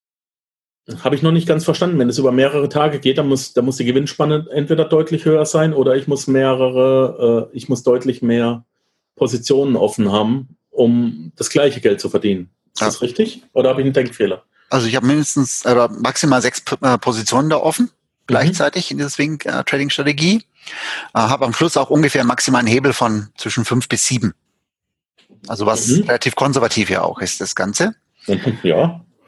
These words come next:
Speaker 2: Genau, aber jetzt, äh, zum Beispiel, wenn du die, die, das Scalping machst, dann hast du ja vielleicht einen Gewinn von, sagen wir mal, pro Tag null Komma zwei bis null Komma drei Prozent oder vielleicht mal null Komma fünf Prozent.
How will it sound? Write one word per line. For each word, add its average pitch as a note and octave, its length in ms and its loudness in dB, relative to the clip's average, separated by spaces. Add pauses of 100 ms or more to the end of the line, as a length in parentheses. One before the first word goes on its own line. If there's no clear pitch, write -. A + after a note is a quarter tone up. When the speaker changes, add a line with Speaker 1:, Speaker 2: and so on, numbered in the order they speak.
Speaker 2:
Genau, B2 240 0
aber G#2 160 0
jetzt, - 160 -6
äh, - 100 -8
zum - 140 -16 (180)
Beispiel, C#3 240 0
wenn D#3+ 60 0
du D#3 100 0
die, D3+ 360 0
die, C#3+ 640 0
das B2+ 140 -2
Scalping B2 460 0
machst, - 600 -2 (160)
dann A#2+ 200 -2
hast C#3 220 -4
du D3 40 2
ja C#3 120 2
vielleicht C3 380 0
einen A#2+ 200 0
Gewinn F3+ 460 2 (300)
von, C#3 400 0
sagen C3 160 0
wir C3 60 2
mal, B2+ 160 2
pro C3 160 -2
Tag B2 280 -2
null C3+ 120 2
Komma C3+ 260 0
zwei B2 220 2
bis A#2 120 -2
null C3 120 4
Komma B2+ 140 0
drei A2 180 0
Prozent A2 600 -2
oder G#2+ 120 -2
vielleicht G#2 180 -4
mal A2 60 0
null A2+ 140 4
Komma A2+ 160 0
fünf A#2 220 -2
Prozent. - 460 -4